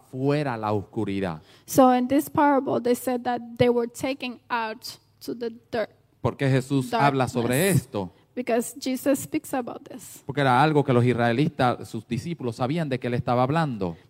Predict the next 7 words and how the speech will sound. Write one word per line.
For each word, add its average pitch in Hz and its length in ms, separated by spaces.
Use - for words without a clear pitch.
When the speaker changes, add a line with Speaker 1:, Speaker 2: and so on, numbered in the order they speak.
Speaker 2:
Because 247 500
this 247 260
is 277 100
something 254 560
about 233 460
that, 240 360
what 240 240